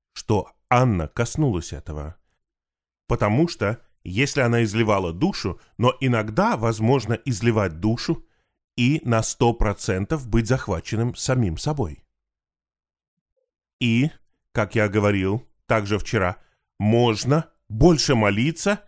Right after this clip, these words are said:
и иметь меньше веры. Потому что ваша молитва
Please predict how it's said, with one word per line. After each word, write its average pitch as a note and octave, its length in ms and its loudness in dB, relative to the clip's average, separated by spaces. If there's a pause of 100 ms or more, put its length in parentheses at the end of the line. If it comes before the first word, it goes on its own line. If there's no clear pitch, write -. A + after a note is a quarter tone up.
(240)
и D#3+ 360 4
иметь C#3 300 6
меньше D3+ 420 4
веры. D3+ 420 -4 (1000)
Потому A2+ 520 2
что A2 240 0
ваша B2+ 400 0
молитва F2 760 -4